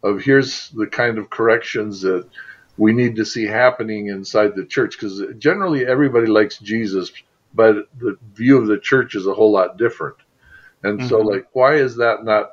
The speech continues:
Speaker 1: come together is something that I find non-Christians are very interested in talking about, and it tends to make Christians defensive. So here's something that says, "Yeah, we can really talk about that, where we've been missing some things." But,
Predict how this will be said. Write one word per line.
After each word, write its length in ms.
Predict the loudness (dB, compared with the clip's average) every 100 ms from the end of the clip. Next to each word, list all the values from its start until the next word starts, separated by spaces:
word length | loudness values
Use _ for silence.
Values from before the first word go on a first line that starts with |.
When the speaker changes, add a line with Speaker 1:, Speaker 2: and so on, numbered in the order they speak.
| _
Speaker 1:
come 240 | -4 -4 -4
together 680 | 0 4 4 4 -4 -6 _ _ _ _ 0
is 240 | 0 2
something 340 | -2 -2 -4
that 100 | -2
I 120 | 0 0
find 320 | 0 0 2
non-Christians 720 | -2 -2 0 0 0 -4 0
are 100 | 2
very 380 | 4 4 4 0
interested 760 | -2 2 2 2 0 0 0 -2 -8
in 400 | 0 0 0 -6 -2
talking 400 | 0 2 0 -4
about, 480 | -4 -2 -2 -4 -8 _ _ _ _ 0
and 300 | 4 4 2
it 220 | -2 0
tends 280 | 0 0 -8
to 100 | -2
make 200 | -2 0
Christians 460 | -2 0 -6 -8
defensive. 640 | -8 0 0 0 -2 -6 -2
So 140 | 0
here's 260 | 4 2 2
something 360 | -2 -2 -6
that 80 | -6
says, 280 | -2 -2 -2 -12 -20 -16 -2
"Yeah, 160 | 2 4
we 140 | 2
can 160 | 0 -2
really 260 | -2 -2
talk 320 | 0 0 0
about 320 | -4 -6 -6 -4
that, 220 | -6 -4
where 240 | -2 0
we've 220 | 0 0 2
been 220 | 0 2
missing 340 | 0 0 -6
some 240 | -8 -12 -12
things." 380 | -14 -14 -16 _
But, 300 | 0 0